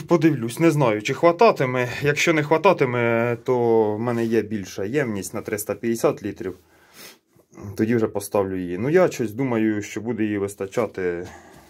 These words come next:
так сказати, з головою. Оце в мене вузол, тут такий, тут каналізація ще не приєднана, ну, ще й, ще немає потреби її задіювати. Е,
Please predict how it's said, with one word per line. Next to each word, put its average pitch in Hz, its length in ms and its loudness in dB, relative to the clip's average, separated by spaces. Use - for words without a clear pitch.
так 87 140 -12
сказати, 95 360 -6
з 90 60 -8
головою. 98 640 0
Оце - 220 -2
в 120 60 0
мене 110 220 -2
вузол, 117 380 0
тут 101 180 -8
такий, 101 280 -4
тут 101 240 -6
каналізація 110 800 0
ще 104 340 -6
не 117 140 -2
приєднана, 104 800 0
ну, 101 260 -6
ще - 180 -8
й, 85 280 -10
ще - 140 -6
немає 101 380 -2
потреби 95 440 -2
її 90 260 -6
задіювати. 92 720 -4
Е, 82 480 -4